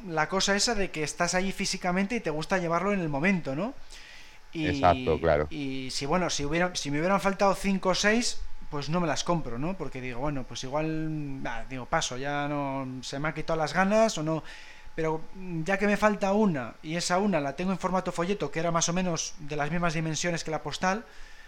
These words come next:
Speaker 1: pues me las compré todas, y son las que tengo ahora en, en un álbum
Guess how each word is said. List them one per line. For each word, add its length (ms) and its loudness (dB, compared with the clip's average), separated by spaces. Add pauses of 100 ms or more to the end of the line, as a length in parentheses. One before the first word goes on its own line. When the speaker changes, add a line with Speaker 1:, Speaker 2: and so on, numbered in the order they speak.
(180)
Speaker 1:
pues 180 -2
me 60 -2
las 120 -2
compré 320 0
todas, 460 0 (320)
y 80 -4
son 120 4
las 120 2
que 80 -4
tengo 240 0
ahora 420 6
en, 680 -2
en 160 -2
un 120 4
álbum 400 4